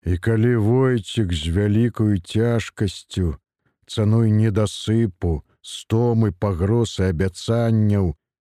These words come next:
неяк зладзіў за зіму якія чатыры калгасы,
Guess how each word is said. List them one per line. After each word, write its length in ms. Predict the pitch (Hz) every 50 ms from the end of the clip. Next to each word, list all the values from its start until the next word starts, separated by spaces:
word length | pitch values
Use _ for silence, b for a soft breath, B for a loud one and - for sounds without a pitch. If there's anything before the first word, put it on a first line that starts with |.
| _ -
неяк 400 | 82 95 110 110 104 101 82 82
зладзіў 840 | 76 76 85 90 92 104 117 123 123 120 117 101 107 104 98 92 80
за 220 | 69 71 101 104
зіму 460 | 95 80 87 104 120 117 113 104 101 87
якія 800 | 80 95 101 90 - - 117 120 117 110 104 107 104 101 90 - _ _ _ _ _
чатыры 520 | - - 117 107 90 - 127 117 117 107
калгасы, 1000 | - - 113 107 104 95 85 101 127 139 139 131 120 - - 120 113 104 90